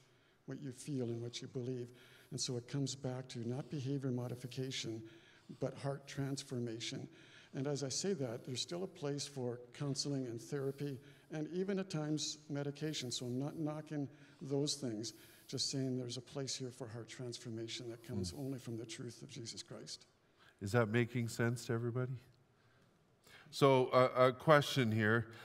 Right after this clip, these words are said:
Speaker 2: Is it your experience that everyone, and I'm talking about you and me,
Speaker 1: Mm-hmm.
Speaker 2: I'm talking about everybody here, not just the people on the street that are, you know, it's really obvious,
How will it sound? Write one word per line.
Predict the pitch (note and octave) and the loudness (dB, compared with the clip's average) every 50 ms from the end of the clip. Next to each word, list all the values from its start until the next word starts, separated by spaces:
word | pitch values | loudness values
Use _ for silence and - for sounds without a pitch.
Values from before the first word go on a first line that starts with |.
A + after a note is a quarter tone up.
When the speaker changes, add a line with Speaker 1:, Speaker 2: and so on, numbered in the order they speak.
| - - - | -18 -8 -2
Speaker 2:
Is | - C3 A#2+ C#3 | 0 2 4 4
it | C3 B2 | 4 6
your | B2+ C#3 D3 D3+ | 6 6 8 6
experience | C#3+ C#3+ - - - C#3 C#3 C3+ C3 - | 6 4 0 2 4 6 6 6 6 6
that | - B2+ - - - | 4 4 4 4 6
everyone, | B2+ C3 C#3 C3 B2+ D3+ D3+ D3+ D3+ D3 C#3+ C#3 C#3 D3+ E3 D3+ - - - - - - - - - - _ - _ _ - - - _ _ - | 8 8 8 8 8 6 6 8 8 8 8 8 8 6 4 2 -2 -6 -12 -16 -18 -20 -20 -20 -20 -20 _ -20 _ _ -20 -20 -20 _ _ 2
and | A#2 A#2+ | 4 4
I'm | A#2 | 4
talking | A2 C3 B2+ B2 A2+ | 6 6 6 6 6
about | A#2 A#2 A2 G2+ | 4 2 2 2
you | G2+ A2 A#2 B2 | 2 4 4 6
and | C3+ D3 D3 | 6 4 4
me, | C3 A#2 A#2 B2+ C#3 C3+ - - A2+ | 4 4 4 2 2 -2 -6 -8 -8
Speaker 1:
Mm-hmm. | G2+ A#2+ C3 C#3 - - - - G2 | -6 -6 -6 -8 -8 -12 -12 -8 -6
Speaker 2:
I'm | G2 G2 | -2 4
talking | A#2+ A2+ A2 G#2 A#2+ | 6 6 6 6 6
about | A2+ A2 G#2 | 4 6 6
everybody | A2+ A#2+ A#2+ B2+ B2 C3+ C3+ C3+ | 8 6 6 6 6 6 4 4
here, | C3+ B2+ C3 B2 A#2+ A#2 A#2 A#2+ A#2+ A#2 - - - - - - - - | 2 2 4 6 6 6 6 4 2 0 -4 -10 -18 -20 -20 -20 -10 0
not | - G#2+ B2 B2 - | 4 6 6 6 6
just | - C#3+ C3+ - - | 4 2 2 2 0
the | C#3+ | 0
people | - - C#3 C3 - C3+ C3 | 2 4 4 4 4 4 4
on | B2+ B2+ | 4 4
the | B2 B2 | 4 2
street | A#2 - - A#2+ A#2 A#2 A2+ - | 0 2 2 4 4 4 4 4
that | A#2 G#2+ G#2 | 4 6 6
are, | G#2 G2+ G2 - - - - - G#2 | 6 6 4 2 -4 -12 -12 -2 0
you | A2 G2+ | 2 4
know, | G#2 A2 | 4 4
it's | A2+ - A#2+ | 4 2 2
really | A#2 B2+ C#3 C#3 C#3 C#3 | 4 6 6 8 8 8
obvious, | C3+ C3+ C#3+ C#3+ C3 B2 A#2 A#2 B2+ C3 - | 10 10 10 8 6 6 6 6 4 4 2